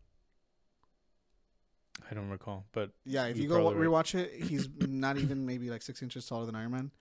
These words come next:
Speaker 1: <laughs>
Speaker 2: And Hulk, like, his son, Scar, whatever his name is, is, like, shorter than Hulk,
Speaker 1: He's
Speaker 2: obviously.
Speaker 1: like, he's like Iron Man's height. <laughs>
Speaker 2: Yeah, he's like Iron Man's height. So it's like, oh my god. What,
Speaker 1: Also,
Speaker 2: like,
Speaker 1: I
Speaker 2: how was
Speaker 1: mean,
Speaker 2: he a Hulk then? You know?
Speaker 1: I don't know, because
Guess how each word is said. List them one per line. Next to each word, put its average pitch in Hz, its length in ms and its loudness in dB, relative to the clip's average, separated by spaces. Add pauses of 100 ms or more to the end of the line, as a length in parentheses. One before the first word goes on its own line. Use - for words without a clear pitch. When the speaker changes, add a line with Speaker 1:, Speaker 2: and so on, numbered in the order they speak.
Speaker 1:
<laughs> - 220 2
Speaker 2:
And 131 140 -2
Hulk, 139 240 -2 (360)
like, 123 220 -8
his 131 140 -10
son, 135 340 -8
Scar, 127 340 -6
whatever 127 200 -8
his 127 80 -10
name 131 140 -6
is, - 180 -10 (600)
is, 123 180 -6
like, 117 240 -4
shorter 127 320 -4
than 117 280 -6
Hulk, 113 260 -8
Speaker 1:
He's 110 60 -8 (300)
Speaker 2:
obviously. 135 60 8
Speaker 1:
like, 120 220 10 (100)
he's 123 160 4
like 117 140 4
Iron 113 220 6
Man's 123 160 4
height. 131 260 6
<laughs> - 20 2
Speaker 2:
Yeah, 175 280 12
he's 160 140 12
like 170 160 6
Iron 165 200 6
Man's 160 160 0
height. 156 220 2
So 147 100 -2
it's 143 120 -2
like, 131 200 0
oh 127 80 -2
my 135 180 -2
god. 123 260 -4 (100)
What, 110 100 -14 (200)
Speaker 1:
Also, 175 300 12
Speaker 2:
like, 156 80 12
Speaker 1:
I - 20 12
Speaker 2:
how 180 80 12
was 233 120 12
Speaker 1:
mean, 214 60 10
Speaker 2:
he 202 40 12
a - 20 12
Hulk 196 320 8
then? 123 280 0 (100)
You 147 100 2
know? 147 200 6 (200)
Speaker 1:
I 139 100 2
don't 170 160 4
know, 165 260 12
because 131 560 6